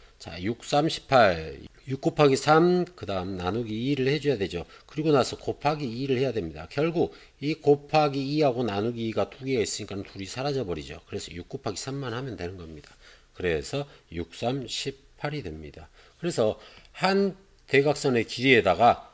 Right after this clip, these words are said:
다른 대각선의 절반을 곱하면은 결국 마름모의 넓이가 된다라는 뜻이 되겠죠. 자, 오늘 여기까지 풀어봤는데 어렵지 않죠?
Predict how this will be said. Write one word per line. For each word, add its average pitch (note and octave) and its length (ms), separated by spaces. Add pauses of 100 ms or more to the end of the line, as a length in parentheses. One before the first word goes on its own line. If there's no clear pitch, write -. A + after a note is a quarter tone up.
(120)
다른 C3+ 340
대각선의 B2 680
절반을 G#2 1200
곱하면은 B2 560 (280)
결국 G2+ 560
마름모의 G2+ 540
넓이가 G#2+ 380
된다라는 G2+ 640 (380)
뜻이 - 240
되겠죠. F2 380 (560)
자, G#2+ 140 (440)
오늘 D#3+ 480
여기까지 A#2+ 380
풀어봤는데 C#3+ 760
어렵지 C3+ 340
않죠? E3 500